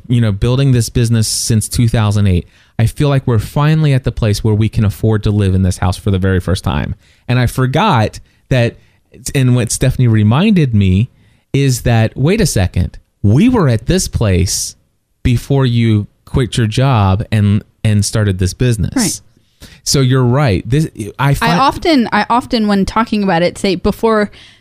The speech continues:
Speaker 2: we threw our plan out the window and we started on this new, we started on this new course, but we never made a new plan."
Speaker 1: Mm-hmm.
Speaker 2: That, I mean, that's exactly what we did.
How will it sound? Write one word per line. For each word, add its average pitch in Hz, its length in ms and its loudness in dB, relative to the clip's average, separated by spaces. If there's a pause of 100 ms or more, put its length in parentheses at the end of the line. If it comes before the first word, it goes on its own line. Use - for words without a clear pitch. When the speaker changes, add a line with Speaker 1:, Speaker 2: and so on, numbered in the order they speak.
(280)
Speaker 2:
we 214 220 0
threw 277 240 2
our 208 140 2
plan 262 280 0
out - 140 2
the 202 80 0
window 202 580 2 (760)
and 214 160 2
we 214 80 2
started 233 360 -2
on 208 160 0
this 196 200 -2
new, 208 500 2
we 202 120 0
started 208 340 -2
on 185 160 0
this 180 200 0
new 190 140 0
course, - 340 -2
but - 140 -6
we 202 80 -4
never 196 200 0
made 185 200 0
a 160 60 2
new 151 100 -2
plan." 185 560 -6 (220)
Speaker 1:
Mm-hmm. 104 320 4 (1080)
Speaker 2:
That, 233 260 -4 (560)
I 208 60 -4
mean, 208 120 2
that's 233 180 -2
exactly 202 420 -4
what 180 160 -2
we 170 100 -6
did. 175 360 -6